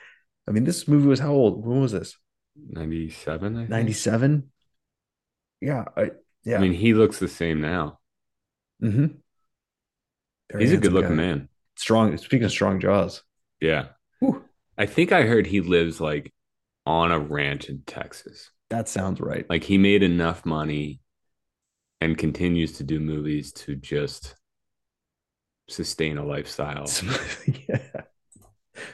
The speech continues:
Speaker 1: Uh, do you think when he goes out, I mean, if, probably in his own, if he's living in this Texas town, I'm sure they've just kind of accepted him in. But if he were to go out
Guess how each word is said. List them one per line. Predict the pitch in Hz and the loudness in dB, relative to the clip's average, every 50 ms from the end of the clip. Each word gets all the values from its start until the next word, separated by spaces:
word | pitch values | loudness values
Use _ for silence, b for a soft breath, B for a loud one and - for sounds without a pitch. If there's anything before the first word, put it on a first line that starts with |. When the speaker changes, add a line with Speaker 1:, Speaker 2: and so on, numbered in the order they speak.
| B B B B B B B B _ _ _ _ _ _ _ _ - | B B B B B B B B _ _ _ _ _ _ _ _ -6
Speaker 1:
Uh, | 107 95 90 87 - - - _ _ _ _ _ _ _ _ _ _ _ _ _ _ _ | -6 -4 -4 -6 -8 -10 -16 _ _ _ _ _ _ _ _ _ _ _ _ _ _ _
do | - 135 | 4 6
you | 135 | 8
think | 180 208 202 | 8 8 8
when | 214 196 | 8 8
he | 170 175 165 | 8 8 8
goes | 139 147 131 110 98 | 8 8 6 6 4
out, | 98 98 95 - 95 - - _ _ _ _ _ _ _ _ _ _ _ _ _ _ _ _ _ _ _ _ _ _ _ _ _ _ _ _ _ _ _ _ _ _ | 2 0 -2 -2 -2 -4 -8 _ _ _ _ _ _ _ _ _ _ _ _ _ _ _ _ _ _ _ _ _ _ _ _ _ _ _ _ _ _ _ _ _ _
I | - | 2
mean, | 107 107 | 4 4
if, | 101 98 98 92 - | 4 4 2 0 2
probably | - 135 117 107 95 | 2 4 4 4 2
in | 92 | 2
his | 90 85 92 | 2 0 0
own, | 92 90 92 90 - | -2 -2 -4 -6 -6
if | - - | -4 -2
he's | 117 107 95 | -2 0 0
living | 98 92 92 90 90 | 0 0 0 0 -2
in | 87 87 87 | -4 -6 -8
this | 87 87 - - | -8 -10 -10 -6
Texas | - - 90 85 - 87 85 | -4 -4 -4 -4 -4 -10 -8
town, | - 90 87 85 85 | -6 -4 -4 -4 -6
I'm | 82 | -6
sure | - 95 87 | -6 -6 -6
they've | 87 85 | -6 -6
just | 85 90 - - | -6 -8 -8 -6
kind | - 95 85 82 | -6 -6 -6 -6
of | 82 - - - - _ _ _ _ - | -8 -10 -14 -18 -18 _ _ _ _ -12
accepted | - - - 98 - - 92 85 | -4 0 0 0 0 0 -4 -6
him | 85 87 92 | -4 -4 -4
in. | 92 95 87 90 90 - - _ _ _ | -4 -4 -4 -4 -6 -8 -10 _ _ _
But | - 101 90 87 - - b b b b _ _ _ _ - | 2 2 2 2 0 -6 b b b b _ _ _ _ -8
if | - - | -2 4
he | - 170 | 6 8
were | 165 139 | 8 8
to | 117 104 | 8 8
go | 92 98 95 90 | 6 6 4 4
out | 90 87 85 82 - - | 2 -2 -4 -8 -10 -14